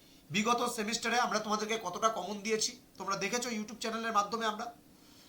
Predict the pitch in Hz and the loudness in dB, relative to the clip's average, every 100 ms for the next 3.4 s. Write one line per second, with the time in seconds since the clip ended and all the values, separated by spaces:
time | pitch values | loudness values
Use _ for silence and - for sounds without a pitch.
0 | - 185 196 233 220 233 214 185 220 214 | -10 -4 0 2 2 2 0 -2 -4 -2
1 | 220 226 226 220 226 202 202 240 233 226 | -2 0 0 0 -4 -4 0 0 2 0
2 | 208 247 220 233 226 202 233 233 226 226 | 0 -2 -6 -2 0 2 2 2 2 0
3 | 226 220 233 | 0 -2 -6